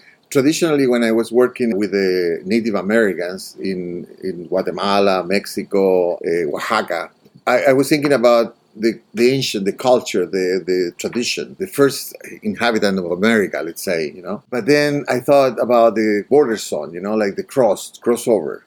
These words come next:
And now I'm in a, the ne-, new generation where the people that they are here and they are the children of the immigrants and they are doing a big contribution to the culture through their work and through their expertise and, and knowledge. So that's kinda,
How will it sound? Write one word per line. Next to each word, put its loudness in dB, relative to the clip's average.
And -2
now 4
I'm -2
in -2
a, 0
the -4
ne-, 0
new 0
generation 2
where 4
the 0
people 4
that 2
they 0
are 2
here 2
and -2
they 4
are 0
the -6
children 4
of 0
the 4
immigrants -2
and -8
they 0
are -2
doing 0
a -4
big -2
contribution -2
to -2
the -2
culture 0
through 2
their 0
work 2
and -6
through 0
their 0
expertise -6
and, -6
and -12
knowledge. -2
So 4
that's 2
kinda, 2